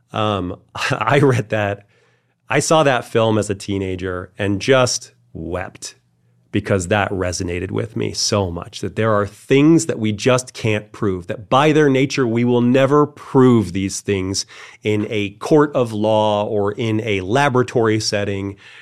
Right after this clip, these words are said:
that the nature of truth is something, <laughs> it's not something we can always prove to the satisfaction of a third party.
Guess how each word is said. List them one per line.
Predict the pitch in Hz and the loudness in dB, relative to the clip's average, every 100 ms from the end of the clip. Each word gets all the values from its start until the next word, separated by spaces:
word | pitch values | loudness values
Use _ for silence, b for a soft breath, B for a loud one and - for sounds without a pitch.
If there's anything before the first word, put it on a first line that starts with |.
| B B B - | B B B -6
that | 101 - | -4 -4
the | |
nature | 92 117 175 175 151 | -2 2 2 2 2
of | 131 120 - | 2 2 0
truth | 127 120 113 | 2 2 2
is | 107 98 | 0 0
something, | - 120 120 95 107 - _ _ | 0 0 0 -2 -4 -6 _ _
<laughs> | _ _ | _ _
it's | - | -2
not | 143 185 | 0 2
something | - 151 135 123 | 2 2 2 2
we | 151 | 2
can | 127 | 0
always | 110 135 120 107 | 2 4 4 0
prove | 110 - 139 139 107 92 87 - - _ _ _ _ _ | -6 -4 2 4 4 0 -10 -18 -20 _ _ _ _ _
to | - 107 101 98 98 101 98 - | -4 -2 0 -2 -2 -4 -6 -6
the | 107 | -6
satisfaction | - 117 110 - 107 101 107 | -2 -2 -2 -2 -2 0 -2
of | 95 | -2
a | 92 | -2
third | 101 92 | -2 -4
party. | 87 90 85 - | -4 -8 -8 -12